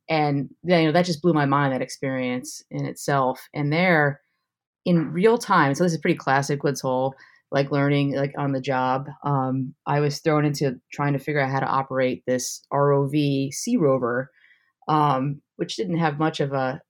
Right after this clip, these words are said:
a manual at the time, uh, to operate it underneath the sea ice to understand the overwintering pattern of,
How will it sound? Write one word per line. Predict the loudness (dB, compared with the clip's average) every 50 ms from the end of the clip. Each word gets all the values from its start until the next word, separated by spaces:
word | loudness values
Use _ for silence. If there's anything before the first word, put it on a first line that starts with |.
| _ _ _ _ -8
a | -4 -2
manual | 0 2 2 2 2 2 2 2 2 2 2 0 -2 -4
at | -6 -8 -6
the | -8 -6
time, | -4 -2 -2 0 0 0 0 0 0 -2 -2
uh, | -4 -4 -4 -4
to | -6 -4 -2
operate | 0 0 0 0 2 2 2 2
it | 0
underneath | 0 -2 0 0 0 0 -2 -2 -4
the | -8 -10
sea | -10 -6 -4 -2 0
ice | 2 0 0 -2 -4
to | -6 -6
understand | -4 -4 -4 -6 -6 -6 -4 -4 -2 -2
the | -2 0
overwintering | 0 0 0 -2 -2 -2 -4 -4 -4 -4 -4 -4
pattern | -4 -2 -2 0 0 0 0 0 -2 -4
of, | -6 -10